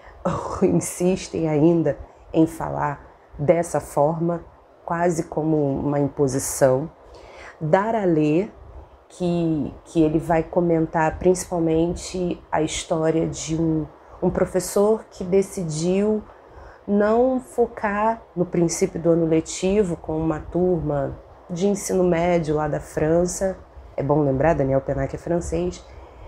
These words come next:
Uma turma de ensino médio ali dos seus anos oitenta, anos noventa, talvez. Ali da França, pessoas que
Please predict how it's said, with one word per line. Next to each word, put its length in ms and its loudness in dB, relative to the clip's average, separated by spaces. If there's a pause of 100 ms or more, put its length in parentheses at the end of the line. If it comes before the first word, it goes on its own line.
(340)
Uma 180 4
turma 300 0
de 160 2
ensino 360 0
médio 540 4
ali 400 4
dos 160 -2
seus 880 -4
anos 280 -4
oitenta, 460 0
anos 160 -2
noventa, 560 0
talvez. 720 0
Ali 220 0
da 160 2
França, 760 2
pessoas 1080 0 (300)
que 340 0